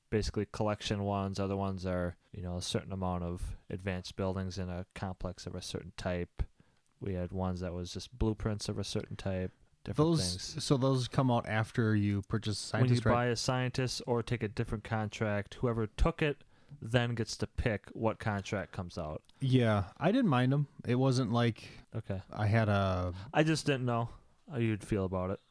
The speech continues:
Speaker 2: No, because, you know, th-, you basically, so once you buy a scientist, you put out,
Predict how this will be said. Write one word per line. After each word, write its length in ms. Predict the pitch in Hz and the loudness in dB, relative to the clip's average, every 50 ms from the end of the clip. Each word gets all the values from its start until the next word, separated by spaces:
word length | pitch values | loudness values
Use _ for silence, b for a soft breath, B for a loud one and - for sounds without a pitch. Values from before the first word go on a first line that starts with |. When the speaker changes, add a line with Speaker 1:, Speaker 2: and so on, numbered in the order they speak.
| - | -2
Speaker 2:
No, 300 | 220 185 190 175 175 170 | 2 4 6 6 6 4
because, 480 | 156 160 - - 156 131 117 - - - - | 4 2 4 4 2 2 0 -4 -10 -12 -6
you 200 | - 147 156 139 | 0 2 2 4
know, 160 | 139 127 123 117 | 4 2 2 0
th-, 260 | 117 - - - - - - - - - | -2 -4 -6 -10 -10 -12 -14 -20 -18 -10
you 160 | - 139 135 123 | -2 0 2 2
basically, 560 | 110 135 139 135 - - - 127 120 - 104 | 4 4 2 2 2 2 2 2 2 2 2
so 140 | - - 131 | 2 4 4
once 180 | 135 135 123 | 4 4 4
you 60 | 143 | 4
buy 160 | 110 120 113 113 | 4 4 4 4
a 60 | 107 | 4
scientist, 580 | - - 117 117 117 110 - 117 104 - - | 2 2 4 4 4 4 4 2 2 0 0
you 60 | - 98 | -4 -4
put 220 | - - 120 107 | 0 2 2 4
out, 280 | 104 98 98 98 - | 4 4 4 2 0